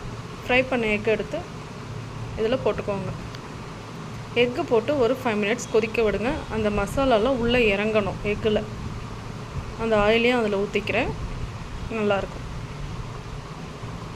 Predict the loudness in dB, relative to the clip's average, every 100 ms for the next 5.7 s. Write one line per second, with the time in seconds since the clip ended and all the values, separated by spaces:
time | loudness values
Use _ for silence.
0 | -10 -10 -10 -8 -6 -6 -6 -8 -8 -10
1 | -10 -10 -8 -8 -8 -8 -8 -8 -8 -6
2 | -6 -6 -8 -4 2 4 4 2 2 0
3 | -2 2 2 2 0 0 0 2 2 2
4 | 0 -2 -2 -2 -4 -6 -8 -8 -6 -2
5 | 2 4 2 0 -2 -2 -2